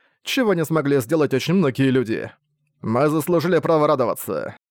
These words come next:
В это время в их комнату ожидания вошёл Н П С-администратор. «Синий меч и Тёмный волк,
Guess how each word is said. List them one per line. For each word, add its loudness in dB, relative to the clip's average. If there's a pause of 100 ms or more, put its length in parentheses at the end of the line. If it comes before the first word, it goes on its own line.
(560)
В -4
это -2
время 0
в -2
их -6
комнату -2
ожидания 0
вошёл -2
Н -2
П -2
С-администратор. -4 (680)
«Синий 0
меч 0
и -6
Тёмный 0
волк, 0